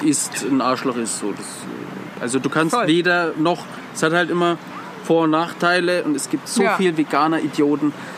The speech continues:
Speaker 1: äh, von denen ich auch einfach Abstand halte.
Speaker 2: Mhm.
Speaker 1: Andererseits gehen mir die, äh, fünfmal am Tag Billigfleisch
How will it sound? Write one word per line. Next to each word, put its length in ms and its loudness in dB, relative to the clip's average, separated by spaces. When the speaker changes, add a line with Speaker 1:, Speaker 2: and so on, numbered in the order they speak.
Speaker 1:
äh, 180 0
von 160 -2
denen 140 2
ich 100 -4
auch 100 -6
einfach 220 -2
Abstand 400 0
halte. 260 4
Speaker 2:
Mhm. 440 -8
Speaker 1:
Andererseits 480 0
gehen 160 6
mir 80 6
die, 300 4
äh, 400 2
fünfmal 400 2
am 140 2
Tag 280 0
Billigfleisch 1000 0